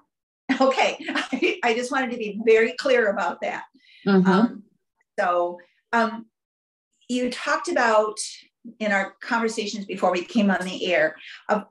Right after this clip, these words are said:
Speaker 1: how it shows up. Like, you talked about movement, and I think that in Pilates specifically, or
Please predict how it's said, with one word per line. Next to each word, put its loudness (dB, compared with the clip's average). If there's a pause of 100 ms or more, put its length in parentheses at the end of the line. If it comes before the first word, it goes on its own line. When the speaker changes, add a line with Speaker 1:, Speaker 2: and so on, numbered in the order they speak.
(100)
Speaker 1:
how 0
it -4
shows -4
up. -4 (880)
Like, -2
you 0
talked -2
about 0
movement, 0
and -2
I -2
think -2
that -4
in -12 (100)
Pilates 2
specifically, -2
or -2